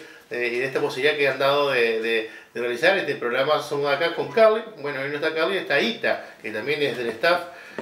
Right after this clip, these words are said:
y sentir el orgullo de tantos años,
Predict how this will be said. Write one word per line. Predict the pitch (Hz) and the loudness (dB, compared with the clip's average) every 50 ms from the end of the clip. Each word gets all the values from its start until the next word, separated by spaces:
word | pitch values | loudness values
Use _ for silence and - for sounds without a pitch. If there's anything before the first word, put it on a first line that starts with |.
| - - - - | -12 -12 -14 -10
y | 131 139 139 135 131 131 131 127 120 | -6 -4 -2 -2 0 0 0 -2 -2
sentir | 110 135 123 131 151 156 | -4 -4 -4 0 2 4
el | 156 | 4
orgullo | 151 143 143 143 156 160 160 160 175 165 | 6 4 2 0 0 0 0 2 2 4
de | 151 143 135 123 117 - - - - - - _ - | 4 4 4 2 -2 -4 -12 -16 -18 -20 -20 _ 0
tantos | - 151 165 165 165 156 | 0 0 2 2 0 0
años, | 165 165 165 165 170 170 170 | 2 0 2 0 0 -2 -4